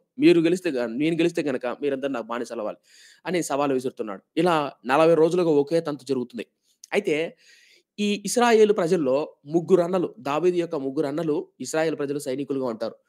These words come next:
అప్పుడు సైనికులుగా ఉన్నప్పుడు తండ్రి చెప్తాడు, "నాయనా, కుమారుడా దావీదా, అర్జెంటుగా బయలుదేరి మీ అన్నకు కావాల్సినటువంటి గోధుమలు, వేయించిన గోధుమలు కావచ్చు, రొట్టెలు కావచ్చు, జున్ను గడ్డలు సహస్రాధిపతులకు నాయనా,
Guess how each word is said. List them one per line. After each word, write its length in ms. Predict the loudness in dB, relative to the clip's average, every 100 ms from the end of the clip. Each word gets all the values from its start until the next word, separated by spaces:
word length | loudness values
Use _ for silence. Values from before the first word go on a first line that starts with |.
| _ -8
అప్పుడు 160 | -6 -4
సైనికులుగా 460 | -2 -2 0 0
ఉన్నప్పుడు 560 | 0 -2 -4 -2 -4 -4 -4
తండ్రి 240 | -2 -2
చెప్తాడు, 280 | -4 -4 -6
"నాయనా, 260 | -6 -6
కుమారుడా 420 | -6 -6 -4 -4 -4
దావీదా, 500 | -2 -2 2 0 -2 _ _ _ _ _ _ -6
అర్జెంటుగా 460 | -2 0 2 0
బయలుదేరి 720 | 0 0 0 2 2 2 -2 _ -4
మీ 120 | 0
అన్నకు 260 | 2 0 -2
కావాల్సినటువంటి 640 | -2 -2 -2 -4 -4 -6
గోధుమలు, 380 | 2 2 2 0
వేయించిన 360 | -2 -2 -2 -4
గోధుమలు 420 | -2 -2 0 0
కావచ్చు, 380 | -2 -4 -6 -6
రొట్టెలు 320 | -4 -2 -2
కావచ్చు, 540 | -2 -2 -4 -6 -8 -8 _ _ _
జున్ను 200 | -6 -4
గడ్డలు 400 | -2 -2 -2 -4 -6 _
సహస్రాధిపతులకు 800 | -8 -6 -6 -4 -6 -6 -6 -6
నాయనా, 300 | -6 -6 -8